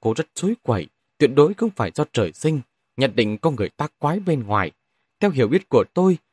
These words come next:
lời nguyền hung hiểm như vậy có lẽ chỉ đến từ hai loại, một là cổ miêu cương, hai là thuật giáng đầu của Nam Dương. Nhất là hắc miêu cổ thuật, có thể gây họa đến ba đời. Tôi dạy cho cô một mẹo, đêm tối muộn trời,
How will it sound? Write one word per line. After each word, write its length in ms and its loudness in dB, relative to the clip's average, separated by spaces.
lời 160 4
nguyền 200 2
hung 200 -2
hiểm 320 -4
như 120 0
vậy 220 0
có 100 4
lẽ 340 -2
chỉ 100 -2
đến 260 0
từ 240 0
hai 220 -6
loại, 260 -4
một 260 2
là 180 0
cổ 180 2
miêu 380 0
cương, 220 4
hai 300 0
là 100 -2
thuật 260 -8
giáng 340 -6
đầu 300 0
của 120 0
Nam 240 -6
Dương. 220 0
Nhất 160 -2
là 180 -2
hắc 240 -4
miêu 180 2
cổ 320 0
thuật, 180 -4
có 100 4
thể 220 -2
gây 180 -2
họa 180 -2
đến 240 -2
ba 240 -2
đời. 220 0
Tôi 120 2
dạy 200 -2
cho 240 -4
cô 100 2
một 280 -4
mẹo, 220 -2
đêm 240 2
tối 160 -2
muộn 220 -2
trời, 300 -2